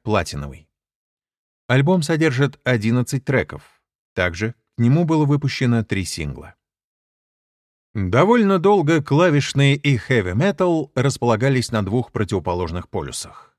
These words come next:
В начале восьмидесятых синтезаторы чаще всего ассоциировались с поп-музыкой и нью-вейвом. Но стоило Ван Хален набраться смелости и включить их в мегапопулярный альбом тысяча девятьсот восемьдесят четыре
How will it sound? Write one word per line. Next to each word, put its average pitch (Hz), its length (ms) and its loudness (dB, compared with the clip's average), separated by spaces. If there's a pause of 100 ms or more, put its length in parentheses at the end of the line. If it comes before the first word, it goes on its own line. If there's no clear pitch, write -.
(220)
В 92 140 -6
начале 107 340 0
восьмидесятых 92 720 -4
синтезаторы 98 680 -4
чаще 107 320 -4
всего 98 420 -2 (260)
ассоциировались 113 760 0
с - 80 -10
поп-музыкой 131 640 0
и 107 180 -2
нью-вейвом. 104 600 0 (500)
Но 131 240 4
стоило 165 640 2
Ван 135 340 2
Хален 120 440 0
набраться 107 420 0
смелости 123 520 -4
и 104 60 0
включить 110 460 -4
их 95 240 -2
в 85 140 -6
мегапопулярный 107 880 0
альбом 107 600 0
тысяча 104 520 -4
девятьсот 95 400 -4
восемьдесят 87 640 -4
четыре - 520 -4